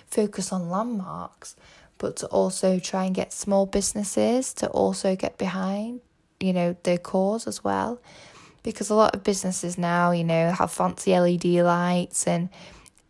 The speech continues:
you know, to them it costs nothing just to, to turn it green. So I know that my dad, he has his own business, and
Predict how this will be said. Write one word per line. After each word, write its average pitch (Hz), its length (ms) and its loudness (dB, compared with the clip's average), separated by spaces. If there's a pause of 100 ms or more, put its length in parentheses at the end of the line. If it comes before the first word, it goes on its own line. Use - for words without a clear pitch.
(120)
you 208 80 -2
know, 190 240 4 (160)
to - 120 -8
them 214 320 2
it - 120 -8
costs - 320 -4
nothing 190 420 -2
just - 280 -6
to, 190 280 -2
to 190 260 -8 (300)
turn 202 260 2
it - 120 -6
green. 202 540 0 (420)
So 196 640 8
I 202 80 4
know 202 260 4
that 190 300 2 (460)
my 185 140 2
dad, 190 420 0
he 190 200 -2
has 190 240 -2
his 190 140 -6
own 180 220 -2
business, 196 680 -4
and 185 220 -4